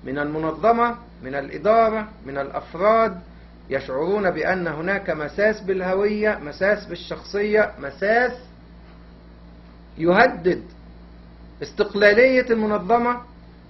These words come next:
حتى لو كنا نتحدث عن دولة، إذا نتحدث عن فرد، عن جماعة، عن منظمة، عن دولة، التدخل في شؤونها الداخلية يلقى مباشرة الرفض.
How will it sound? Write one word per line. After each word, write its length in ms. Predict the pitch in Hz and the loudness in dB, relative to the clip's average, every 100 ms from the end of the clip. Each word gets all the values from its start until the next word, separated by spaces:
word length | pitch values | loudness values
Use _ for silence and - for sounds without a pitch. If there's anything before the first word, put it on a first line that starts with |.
| - - - - - | -20 -20 -20 -20 -6
حتى 300 | - 202 226 | -2 4 6
لو 160 | 214 208 | 6 4
كنا 300 | 233 226 214 | 2 2 0
نتحدث 560 | 208 - 220 190 208 170 | -2 0 0 2 -2 -2
عن 260 | 185 196 | -4 2
دولة، 380 | 196 220 220 226 | 6 6 6 4
إذا 280 | 233 165 165 | 2 0 -2
نتحدث 600 | 160 160 185 180 185 170 | -2 -6 -6 -2 -2 -2
عن 180 | 165 156 | -8 -4
فرد، 420 | 190 202 196 - | 2 2 0 -6
عن 240 | 131 135 | -6 -4
جماعة، 600 | 127 151 190 202 175 180 | -4 0 2 2 0 0
عن 160 | 165 139 | -2 -4
منظمة، 460 | 131 123 180 208 | -6 -2 0 2
عن 220 | 190 208 220 | 0 0 4
دولة، 420 | 294 254 160 - - - - - | 4 4 0 -4 -12 -20 -16 -12
التدخل 600 | 147 180 208 - 285 247 | -2 2 4 2 0 -6
في 160 | 208 190 | -6 -4
شؤونها 340 | 196 233 220 | 0 0 0
الداخلية 720 | 170 185 185 190 220 240 254 254 - - | 0 0 0 0 0 2 2 0 -12 2
يلقى 440 | 208 330 - 262 | 6 6 4 0
مباشرة 800 | 247 233 214 254 254 254 240 226 214 | 4 4 4 2 0 0 -2 -2 -2
الرفض. 340 | 190 175 117 | -2 -2 -4